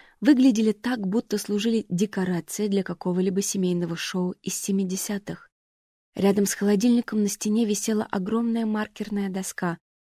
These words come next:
Кто-то оставил на ней сообщение: «Клара, сегодня воскресенье. Эдвин будет в городе с часу до четырех. Обед в холодильнике. Не пользуйся плитой».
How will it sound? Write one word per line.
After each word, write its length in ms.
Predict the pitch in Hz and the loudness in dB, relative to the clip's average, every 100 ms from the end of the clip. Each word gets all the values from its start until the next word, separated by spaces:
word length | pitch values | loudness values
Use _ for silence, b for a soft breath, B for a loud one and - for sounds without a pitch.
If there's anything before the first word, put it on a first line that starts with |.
| _ | _
Кто-то 320 | - 277 262 | -2 0 0
оставил 360 | 226 - 247 233 | -4 -2 0 0
на 140 | 214 | 0
ней 180 | 208 226 | 0 0
сообщение: 800 | - 226 - - 180 170 165 170 _ _ _ _ - | -2 -6 -6 -4 -2 0 -2 -6 _ _ _ _ -4
«Клара, 540 | 180 170 160 175 226 _ _ _ - | 0 2 2 0 -2 _ _ _ 0
сегодня 400 | 190 180 196 233 | 4 4 4 4
воскресенье. 880 | 233 - 233 - 180 170 170 165 175 _ _ _ _ | 0 -4 -6 -2 2 2 2 -2 -6 _ _ _ _
Эдвин 380 | 185 202 262 254 | 2 4 6 4
будет 240 | 202 233 226 | 4 0 -2
в 100 | 190 | 4
городе 420 | 202 190 190 175 | 6 6 2 -2
с 80 | - | -2
часу 360 | 175 185 220 | -4 -2 -2
до 100 | 233 | -4
четырех. 640 | - 247 214 170 165 - b b b b | -2 0 2 2 0 -4 b b b b
Обед 380 | 180 160 175 190 | 0 4 4 4
в 60 | |
холодильнике. 760 | - 277 269 202 185 180 - 175 b b b | 0 2 4 4 6 4 2 -6 b b b
Не 160 | 185 180 | 2 2
пользуйся 640 | - 175 170 208 240 277 | 4 4 4 2 -2 -2
плитой». 580 | 269 269 - 175 165 | -2 -2 0 -2 -2